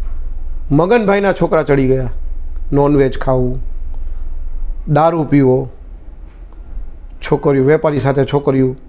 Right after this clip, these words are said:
બારમાં, ટૂંકમાં સ્પામાં જવું, આ બધું એમનું જ્યારે જ્યારે વેપારી આવતા ત્યારે રૂટીન થઈ જતું.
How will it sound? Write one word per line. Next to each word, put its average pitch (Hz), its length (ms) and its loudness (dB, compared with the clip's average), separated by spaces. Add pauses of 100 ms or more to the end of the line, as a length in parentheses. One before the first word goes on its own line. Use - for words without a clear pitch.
(140)
બારમાં, 139 580 2 (1300)
ટૂંકમાં 147 320 0
સ્પામાં 165 520 2
જવું, 143 360 2 (340)
આ 175 80 2
બધું 190 260 4
એમનું 190 380 2 (420)
જ્યારે 170 260 2
જ્યારે 165 200 4
વેપારી 156 400 2
આવતા 170 260 2
ત્યારે 139 260 2
રૂટીન 147 300 2
થઈ 127 160 2
જતું. 127 280 -2